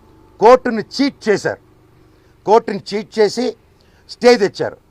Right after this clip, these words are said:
ఆ స్టే కూడా నాకు రాలేదండి. నేను ఇంట్లో నుంచి బయలుదేరడం, ఇల్లంతా ధ్వంసం చేసేయడం, పోలీసులు చెప్పారు, "ఒకటో తారీఖు చెప్పా, రెండో తారీఖు చెప్పా,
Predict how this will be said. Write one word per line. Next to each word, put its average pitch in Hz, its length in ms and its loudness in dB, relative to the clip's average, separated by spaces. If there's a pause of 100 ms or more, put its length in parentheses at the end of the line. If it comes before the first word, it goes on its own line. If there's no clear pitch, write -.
(180)
ఆ 160 120 6
స్టే 196 300 2
కూడా 202 200 0
నాకు 170 180 0
రాలేదండి. 156 480 0 (540)
నేను 143 180 -8
ఇంట్లో 143 220 -6
నుంచి 165 200 -8
బయలుదేరడం, 190 600 -2 (400)
ఇల్లంతా 175 440 -4
ధ్వంసం 165 480 -2
చేసేయడం, 190 480 -2 (520)
పోలీసులు 202 400 -4
చెప్పారు, 190 360 -4
"ఒకటో 165 220 -4
తారీఖు 170 240 -4
చెప్పా, 202 260 -4
రెండో 175 240 -6
తారీఖు 170 260 -6
చెప్పా, 190 340 -2